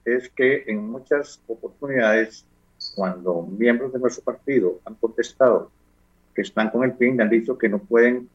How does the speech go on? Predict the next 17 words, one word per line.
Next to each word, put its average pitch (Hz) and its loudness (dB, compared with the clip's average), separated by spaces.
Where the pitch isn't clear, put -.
tabularlo, 104 2
que - -2
no 101 0
han 104 -2
pagado 110 2
como - -8
parte 98 0
de 117 4
los 117 0
grupos 120 0
que 90 -16
están 95 -8
pagando 104 -2
las 107 -6
encuestas. - -6
Y, 110 -2
este, 82 -4